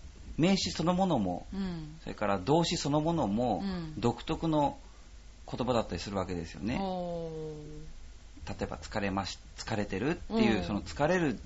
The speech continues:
Speaker 1: ではなくて、
Speaker 2: うん。
Speaker 1: 他にの言葉を使うわけですから、
Speaker 2: うん。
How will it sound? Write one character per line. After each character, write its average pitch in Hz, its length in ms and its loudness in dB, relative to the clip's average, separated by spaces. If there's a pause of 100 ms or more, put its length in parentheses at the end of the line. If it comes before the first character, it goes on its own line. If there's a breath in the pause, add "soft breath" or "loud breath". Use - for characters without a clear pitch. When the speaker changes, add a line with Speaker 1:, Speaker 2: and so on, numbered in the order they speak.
Speaker 1:
で 139 100 2
は 120 100 6
な 127 160 4
く - 80 -12
て、 170 320 0
Speaker 2:
う 214 40 -2
ん。 185 420 -2
Speaker 1:
他 - 240 4
に 127 280 4 (280)
の 120 160 0
言 131 240 2
葉 143 60 8
を 113 60 8
使 - 240 0
う 95 200 2
わ 95 100 2
け 92 100 -6
で 82 120 -4
す - 80 -10
か 80 100 -4
ら、 98 200 6
Speaker 2:
う 196 40 4
ん。 160 400 -4